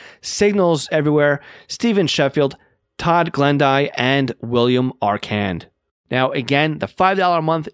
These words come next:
is our best, uh, valued tier. And if the Patreon takes their cut, that's like giving us a dollar a week for the benefit of not only getting the podcast early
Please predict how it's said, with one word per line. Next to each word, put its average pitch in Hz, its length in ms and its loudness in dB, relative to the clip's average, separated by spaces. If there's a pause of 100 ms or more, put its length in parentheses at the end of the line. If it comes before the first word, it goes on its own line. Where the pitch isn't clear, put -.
is 143 280 0
our 123 320 0 (160)
best, 160 360 0 (380)
uh, 117 140 -4
valued 131 480 -2 (140)
tier. 180 380 -2 (260)
And 139 140 -2
if 160 100 0
the 170 80 -4
Patreon 185 560 0
takes 175 220 -4
their 165 100 0
cut, 170 260 -2
that's 202 160 -4
like 226 120 -2
giving 214 180 0
us 190 180 -4
a 127 140 -2
dollar 135 460 2
a 127 120 2
week 113 380 -2 (320)
for 117 540 2
the 117 160 -4
benefit 123 520 -2
of 101 320 -4
not 131 140 -2
only 156 220 -2
getting 143 300 -4
the 113 60 -4
podcast 101 600 -8
early 165 340 0